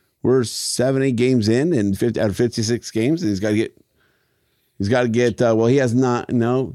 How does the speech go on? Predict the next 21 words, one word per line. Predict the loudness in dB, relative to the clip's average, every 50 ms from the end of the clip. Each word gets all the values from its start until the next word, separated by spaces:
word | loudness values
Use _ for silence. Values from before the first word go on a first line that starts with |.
| -10 -6
he | -2 0 0
ha-, | 0 0 -2
he | -2 -2 0 0
has | 0 0 0
nine | 0 0 0 0
sixty. | 0 -2 -4 -2 -2 -4
So, | 0 0 0
yeah, | 2 2 2
he's | 2 0 0 -2
gotta | -2 -2 0
get | 0 2 2
another | 2 2 0 0
forty. | -2 -2 0 0 2 2 0 -2 -4 _ _ _ _ _ _ _ _ _ _ _ _
So | -2 0 0
he's | 0 2
gotta | 0 2 2
be | 2 0
fifty | 2 0 -2 0 0 -2
points | 0 0 0 0 0 -2
this | -4 -2
season. | -2 -2 -2 -2 -4 -8